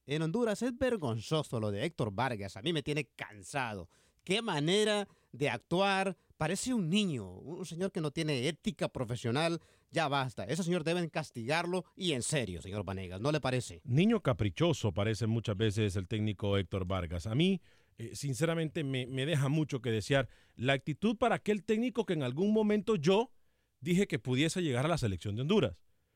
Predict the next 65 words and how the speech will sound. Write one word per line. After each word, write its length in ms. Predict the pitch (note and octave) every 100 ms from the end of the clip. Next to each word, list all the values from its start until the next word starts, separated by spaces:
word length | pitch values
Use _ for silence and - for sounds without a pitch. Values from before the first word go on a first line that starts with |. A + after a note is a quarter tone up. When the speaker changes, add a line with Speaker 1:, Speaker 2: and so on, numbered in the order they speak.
| _ _ _ _
Speaker 2:
Y, 60 | F#3
Speaker 1:
Sí, 80 | F#3
Speaker 2:
y, 180 | C#3 A#2+
Speaker 1:
lo 100 | A#2
Speaker 2:
y, 40 | G#2+
Speaker 1:
dijo. 140 | D3+
Speaker 2:
y, 240 | A3+ A3 G#3+
y 20 |
no 160 | B3+ D4+
porque 260 | D#4+ -
nosotros 400 | F3+ D#3+ G3+ A#3
lo 80 | G#3+
estábamos 400 | D#3+ F3+ G3+ G#3
promoviendo, 520 | - D#3 C3+ B3 F3+
sino 220 | A#2+ B2+ D#3+
que 120 | G3
porque 260 | F#3 - F3
era 100 | G#3
uno 140 | A3
de 60 | G#3+
los 120 | F3
candidatos 500 | E3 D3 C#3 D#3+ F3+
más 140 | F3+ -
fuertes. 500 | G#3+ G3 - E3+ - _ _ -
Él 180 | D#3+ F#3+
y 60 |
Diego 340 | F#3 G3 G3+ G3+
Vázquez, 580 | A3 G3 - C#3 C#3+ - _ _ _
eh, 280 | B2+ C3+ C3+
se 160 | B2+ D#3
manejaron 480 | C#3+ C3+ C3+ F#3 G3+
en 80 | F3
su 140 | D#3+
momento 380 | D3 D#3+ F3 G3+
como 160 | D#3+ E3
uno 80 | F#3
de 60 |
los 100 | G3
candidatos 480 | - D#3+ D3 D#3 F#3+
más 160 | F3 F#3+
fuertes 500 | G#3 F#3+ - F3+ - _ _ -
en 140 | C#3+
el 80 | C3
fútbol 280 | G#2+ C#3 A#2
catracho. 340 | G2+ G3 G#3
Speaker 1:
Y 80 | E3
gracias 380 | C#3+ C3+ D3+ F#3
a 40 |
Dios 180 | D3+ D3
que 80 | -
no 180 | C#3 C#3+
pasó, 300 | A#2+ G#2 G2+
señor 200 | E2+ E2
Vargas, 280 | E2 F2 F#2
porque 280 | A#2 G#2+ G#2+
hubiera 200 | D3 D#3
sido 200 | D#3 D#3+
un 60 |
desastre 440 | C3+ A2+ C3+ - A#2+
total 260 | G#2 B2+
en 60 | A#2
la 100 | G#2
selección 340 | F#2 F#2+ G#2+
hondureña, 440 | G#2 F#2 E2+ D2+
¿eh? 100 | D#2+